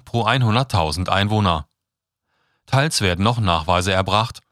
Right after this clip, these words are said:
sagte der Leiter des Dresdner Gesundheitsamt, Frank Bauer, dem R N D. Die Behörde habe aber mit deutlich mehr Meldungen gerechnet. Die Zahlen liegen unter den zunächst erwarteten Meldungen, sagte Bauer.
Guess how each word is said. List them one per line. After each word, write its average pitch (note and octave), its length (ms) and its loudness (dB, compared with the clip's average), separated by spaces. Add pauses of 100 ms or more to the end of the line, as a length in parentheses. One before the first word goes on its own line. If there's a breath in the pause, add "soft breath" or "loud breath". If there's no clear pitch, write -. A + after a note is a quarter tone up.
(280)
sagte B2+ 360 0
der D3 100 2
Leiter G#2 380 2
des B2 180 0
Dresdner F2+ 400 0
Gesundheitsamt, A2 800 0
Frank F#2 320 -2
Bauer, A#2 480 2
dem C3+ 180 0
R E2 240 -2
N E2+ 140 -2
D. G2 280 0 (600)
Die A2+ 160 0
Behörde C3 420 2
habe F#2+ 240 2
aber F#2 140 2
mit G2+ 180 0
deutlich B2 380 0
mehr G2+ 180 2
Meldungen F2 420 0
gerechnet. G2 580 -2 (720)
Die B2+ 120 0
Zahlen D3 360 2
liegen F#2+ 260 0
unter A#2+ 260 0
den F#2 180 0
zunächst A2+ 380 0
erwarteten G2 500 0
Meldungen, G2 540 2 (400)
sagte E2+ 400 -2
Bauer. F#2 420 0